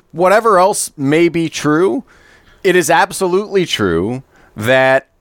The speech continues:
Richard Montañez was a janitor at Frito-Lay who eventually became a ginormous executive and now is, like, a r-, retired except for doing famous,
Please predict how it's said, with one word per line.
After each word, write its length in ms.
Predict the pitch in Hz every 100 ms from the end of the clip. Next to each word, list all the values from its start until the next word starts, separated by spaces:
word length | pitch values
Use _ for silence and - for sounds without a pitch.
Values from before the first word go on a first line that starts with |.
| _
Richard 520 | - 123 139 170 180 165
Montañez 1120 | 156 156 147 151 180 156 120 139 147 - - _ _ _ _ _ _ _ _ _ -
was 320 | 135 123 147
a 80 | 131
janitor 560 | 104 127 139 160 170 170
at 80 | 160
Frito-Lay 1000 | - 170 165 151 156 190 120 107 139 143
who 220 | - 139
eventually 460 | 120 139 147 151 139
became 720 | 143 - 135 139 143 147 151 _ _
a 140 | 131 127 117 - _ _ 151
ginormous 720 | 117 139 135 135 151 165 156
executive 800 | 135 123 180 180 127 113 127 -
and 220 | 143 127
now 400 | 131 135 139 147
is, 200 | 151 127
like, 220 | 139 135
a 340 | 147 139 139 143 _ _ _ _ _ _ _ - -
r-, 160 | 127
retired 840 | 131 139 131 131 - 135 143 143 143
except 380 | 139 - 143
for 180 | - 143
doing 380 | 131 147 143 135
famous, 680 | 127 151 143 139 135 -